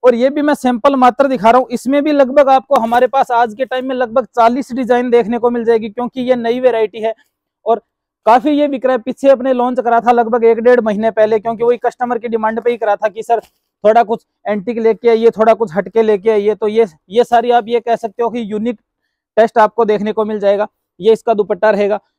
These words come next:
मैं sample मात्र दिखा रहा हूँ। हर एक design की अगर आपको बारीकी से photo वगैरह चाहिए तो screen पे हमारे number चल रहे हैं, आप हमारे WhatsApp group में ऐड हो जाइए, ताकि नया एसए group में क्या आता है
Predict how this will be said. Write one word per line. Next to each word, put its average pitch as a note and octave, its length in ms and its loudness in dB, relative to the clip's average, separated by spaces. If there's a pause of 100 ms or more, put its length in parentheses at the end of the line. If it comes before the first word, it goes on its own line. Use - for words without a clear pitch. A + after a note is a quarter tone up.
(140)
मैं G#3+ 140 0
sample A#3 400 -2
मात्र A3+ 280 0
दिखा G#3+ 200 2
रहा A3+ 100 4
हूँ। A3 140 -2
हर G3+ 180 4
एक B3+ 300 2
design A3+ 460 -2
की B3 140 -2
अगर A#3 160 2
आपको A3+ 280 -2
बारीकी A3+ 360 0
से B3+ 140 -6
photo A3 340 -2
वगैरह A3+ 300 -2
चाहिए G#3 340 -6
तो - 540 -2
screen A3+ 360 -4
पे C4 160 2
हमारे A3 360 2
number A3+ 340 0
चल G#3 180 -2
रहे G#3 120 -4
हैं, G#3 60 -8 (460)
आप G3+ 280 4
हमारे G#3+ 280 2
WhatsApp A#3 380 2
group A#3+ 220 -2
में B3+ 160 -4
ऐड A#3 180 4
हो A3 120 0
जाइए, A#3 280 2
ताकि A3+ 360 -2
नया A#3+ 360 4
एसए B3 280 0
group A#3+ 240 -8
में B3 140 -8
क्या B3 220 0
आता G#3+ 320 2
है G3+ 140 0